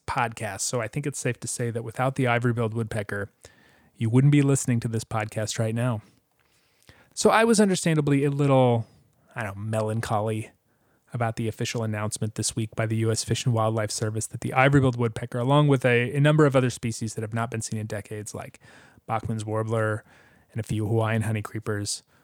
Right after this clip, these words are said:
are gone. I'd sort of resigned myself to this fact long ago. But an official bureaucratic designation does sort of close a door to a room that most of us knew has been empty for a while now. I look back on those months in the wake of the rediscovery, quote unquote,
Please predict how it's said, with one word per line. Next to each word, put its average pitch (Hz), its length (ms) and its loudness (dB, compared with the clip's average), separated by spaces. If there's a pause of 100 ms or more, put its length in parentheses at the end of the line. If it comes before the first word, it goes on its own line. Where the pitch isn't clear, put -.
(320)
are 120 200 6
gone. 101 540 -6 (640)
I'd 131 140 0
sort 135 140 6
of 127 60 4
resigned 120 360 4
myself 110 380 -4
to - 80 -20
this 117 200 -6
fact 104 280 -4
long 110 240 -4
ago. 110 360 -8 (1160)
But 151 120 6
an 147 140 6
official 170 340 4
bureaucratic 143 720 2
designation 120 580 0
does 113 380 -2
sort 113 140 -10
of 110 100 -10
close 127 360 0
a 127 40 0
door 113 340 4
to 117 160 -4
a 113 60 0
room 113 380 -2
that 107 280 -6
most 131 220 -2
of - 80 -10
us - 160 -6
knew 113 120 -2
has 107 140 -4
been 110 140 -4
empty 110 260 -6
for 107 180 -8
a 107 60 -4
while 101 280 -2
now. 98 280 -8 (1900)
I 147 60 6
look 165 140 6
back 196 220 4
on 202 80 6
those 160 140 4
months 160 260 4
in 147 140 4
the 135 80 6
wake 131 360 4
of 143 140 -4
the 127 100 0
rediscovery, 120 840 0
quote 117 240 -2
unquote, 110 440 -6